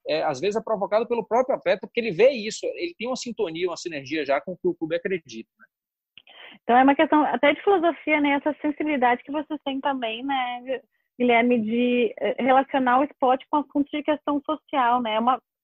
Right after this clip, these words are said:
Speaker 2: é uma postura do Bahia como um todo, e até esse núcleo de ações, eh, afirmativas que vocês têm, assim, então, é uma postura do clube, né?
Speaker 1: Sim, sim,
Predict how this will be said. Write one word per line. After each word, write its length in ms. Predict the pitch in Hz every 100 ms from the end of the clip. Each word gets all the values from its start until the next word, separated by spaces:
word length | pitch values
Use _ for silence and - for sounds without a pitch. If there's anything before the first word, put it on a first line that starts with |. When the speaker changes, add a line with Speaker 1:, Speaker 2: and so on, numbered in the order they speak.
| -
Speaker 2:
é 500 | 226 254 320 302 151 - -
uma 220 | 247 277
postura 680 | 285 285 - _ 254 302 330
do 220 | 262 262
Bahia 480 | 302 339 311 262 277
como 260 | 302 294 311
um 40 |
todo, 400 | 294 269 233 220
e 260 | 208 - 196
até 340 | 190 233 254 - - _
esse 300 | 214 214 254
núcleo 380 | 240 247 254 254
de 60 | 233
ações, 420 | 233 - 226 220
eh, 220 | 226 202
afirmativas 720 | 208 202 220 220 - 226 220 214
que 100 | -
vocês 340 | 202 208 - 214 _
têm, 320 | 208 202 208
assim, 400 | 208 214 214 196
então, 240 | 214 240 254
é 200 | - -
uma 180 | 208 233
postura 420 | 240 254 - 302
do 160 | 269 349
clube, 480 | - 262 240 208 196
né? 200 | 190 214 _ _ _ _ _ _ _ _ _
Speaker 1:
Sim, 260 | - 247 233
sim, 120 | -